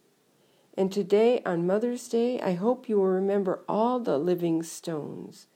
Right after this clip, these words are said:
who have taught you about Jesus and who have made you a stronger person. We can be strong on our own, but our strength only gets better when we are surrounded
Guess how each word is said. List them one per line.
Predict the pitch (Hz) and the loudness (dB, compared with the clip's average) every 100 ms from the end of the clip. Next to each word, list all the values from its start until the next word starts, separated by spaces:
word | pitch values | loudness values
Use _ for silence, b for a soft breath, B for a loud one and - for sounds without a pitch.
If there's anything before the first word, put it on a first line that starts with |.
| b b b b | b b b b
who | - 202 | 0 2
have | 190 190 | 2 -2
taught | 202 208 220 | 0 0 0
you | 233 | -2
about | 233 226 226 - | -2 0 -2 -4
Jesus | - 185 170 147 147 - - _ b b b | -6 -4 -4 -8 -14 -18 -20 _ b b b
and | 190 | 4
who | 190 | 4
have | 185 175 | 4 2
made | 190 202 208 | 4 4 4
you | 196 | -4
a | 202 | -4
stronger | 196 - 180 175 180 202 | -6 -6 -4 -2 -4 -6
person. | 196 139 147 - 151 156 147 _ _ _ _ _ b b b b b b | -6 -12 -12 -14 -16 -16 -20 _ _ _ _ _ b b b b b b
We | 208 240 254 | 2 4 2
can | 247 247 240 247 | 0 0 2 2
be | 233 247 | -2 -6
strong | - - 208 190 185 | -8 -4 0 0 -2
on | - 170 | -2 -4
our | 151 156 | -4 0
own, | 196 208 123 - 170 _ b b b b b | 0 0 -4 -12 -16 _ b b b b b
but | 196 | 6
our | 190 | 6
strength | 190 - 233 240 220 - | 6 0 4 4 2 -2
only | 180 202 247 262 | 2 2 2 -2
gets | 262 254 254 | -2 -4 -4
better | - 208 202 113 - - _ b b b b - | -4 0 0 -2 -8 -18 _ b b b b 0
when | 180 185 | 2 4
we | 180 | 4
are | 165 147 | 2 0
surrounded | 170 - 160 175 196 202 131 - | -4 -6 -2 2 4 2 -2 -8